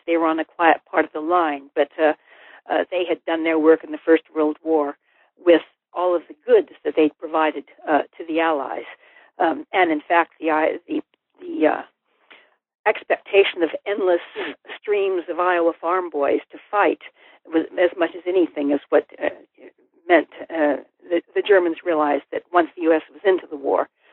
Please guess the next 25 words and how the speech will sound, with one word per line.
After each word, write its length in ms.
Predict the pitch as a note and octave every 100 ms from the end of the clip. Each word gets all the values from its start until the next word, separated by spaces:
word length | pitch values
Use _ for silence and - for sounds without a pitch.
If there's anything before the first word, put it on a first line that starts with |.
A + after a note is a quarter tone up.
| - - _ -
um, 300 | - - - _ _ _ _
they 140 | F3
didn't, 260 | D#3 - C#3+ -
they 120 | D#3+
didn't 220 | D#3+ D3+
have 200 | C#3 D3+
any 180 | D3+ D3+ -
chance. 300 | F#3+ D#3+ - - _ - - - - - _ -
It, 180 | A#3 - - - _ -
one 300 | A3+ A3+ G#3
major 380 | C4 D4 - -
thing 300 | D3 C#3+ C#3+
was 140 | F3 F3 -
that 220 | F3 D#3+ - _ _ _ _ _
because 440 | G3 - A#3 A3 G#3+ - _ _ _
Great 280 | F#3 F#3 -
Britain 360 | F#3 F3 D#3+ D3+
was 100 | D#3+ -
financing 680 | F#3+ F#3 F3 D#3+ - D#3 D#3+
not 240 | F3 F#3
only 460 | F#3 F3 D#3+ D#3 - _ _ _
its 140 | E3+ - -
own, 480 | F#3 F#3+ F3+ D#3+ D3+ -
um, 320 | D3+ C#3+ C3 - _ _ _ _ _ -
uh, 160 | -